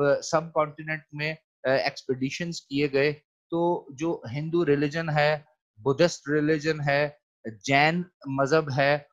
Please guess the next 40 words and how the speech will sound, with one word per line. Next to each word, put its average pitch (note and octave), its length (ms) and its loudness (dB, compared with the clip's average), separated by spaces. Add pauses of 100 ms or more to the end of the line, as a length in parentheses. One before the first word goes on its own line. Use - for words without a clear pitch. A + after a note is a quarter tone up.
(140)
और F#3+ 100 2
इसके G3 220 -2
अलावा F#3 300 4
और G3 180 6
बहुत E3+ 300 0
से F#3+ 80 -6
मजाहिब D3 540 2
हैं, B2+ 200 -2 (340)
उनकी G3 260 -6
ग्रोथ E3 360 0 (140)
को F3+ 80 0
रोका D3+ 360 0
नहीं D3 180 -2
गया। G#2 340 2 (360)
और D#3 160 4
यही E3 340 2
एक F#3+ 180 2
वाहिद D#3+ 320 4 (140)
मिसाल C#3 580 4
हमारे C3+ 320 2
सामने D3 380 -4
आती C3+ 280 -2
है D#3+ 60 -6
कि D#3+ 120 -4
आज C#3+ 460 4
भी D#3 160 -8
इस्लाम C#3 460 0
के, D#3 240 -4 (520)
अ, C#3 40 2
अ, C3+ 540 2
जो C3+ 300 -2
नबी D3+ 120 -6
पाक D3+ 240 4
सल्लल्लाहु D3+ 540 0
अलैहि D3 220 -2
वसल्लम C#3+ 720 0
की D3+ 140 -12
शरीयत C#3+ 440 -6
मुहम्मदा D#3 560 2
है, C#3 280 0